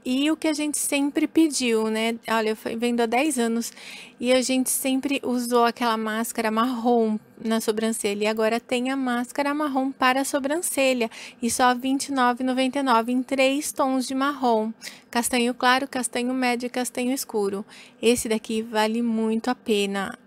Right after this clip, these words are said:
Muito bom mesmo. Eu queria saber aí, levanta a mão, quem não tem uma falha na sobrancelha. Eu acho que todo mundo tem, né? Até os meninos tão usando muito, muito mesmo.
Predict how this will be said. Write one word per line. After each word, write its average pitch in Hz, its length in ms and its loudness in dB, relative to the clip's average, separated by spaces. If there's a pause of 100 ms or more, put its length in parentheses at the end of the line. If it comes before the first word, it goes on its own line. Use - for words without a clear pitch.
(560)
Muito 226 440 -2
bom 220 180 0
mesmo. 208 640 -2 (380)
Eu 247 100 0
queria 294 240 2
saber 277 340 2
aí, 269 260 0
levanta 277 400 -2
a - 20 0
mão, 269 240 0
quem 269 320 -2
não 311 180 0
tem 311 200 -2
uma 311 200 0
falha 247 360 2
na 262 100 -2
sobrancelha. 247 920 -2
Eu 214 120 0
acho 220 180 -2
que - 60 -20
todo 233 240 0
mundo 247 320 0
tem, 196 280 -4
né? 196 260 -2 (680)
Até 254 240 4
os 254 120 2
meninos 269 520 0
tão 233 200 -2
usando 233 360 0
muito, 226 1040 2
muito 214 460 -2
mesmo. 208 580 -6